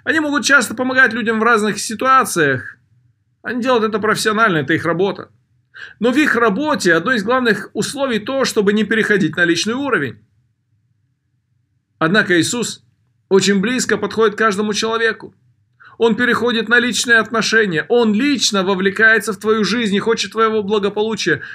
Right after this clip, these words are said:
Он отдал свою жизнь за тебя, поэтому Он лично заинтересован в тебе. Он искренне заботится о тебе и твоём успехе.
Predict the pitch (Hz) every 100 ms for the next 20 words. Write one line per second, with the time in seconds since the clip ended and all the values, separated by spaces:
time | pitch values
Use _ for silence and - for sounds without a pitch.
0 | - - _ 220 208 202 175 151 208 202
1 | - 180 180 165 175 180 139 156 160 160
2 | 156 156 147 127 - 165 160 151 151 -
3 | 175 170 139 107 104 - _ _ 143 185
4 | - - 107 - - - 123 147 135 156
5 | 143 127 156 131 123 - 139 120 117 101
6 | - _ _ _ _ 156 139 143 147 127
7 | 131 117 113 131 120 123 110 107 - 107
8 | - 120 110 - 127 117 135 104 107 113
9 | 104 - - 98 98 107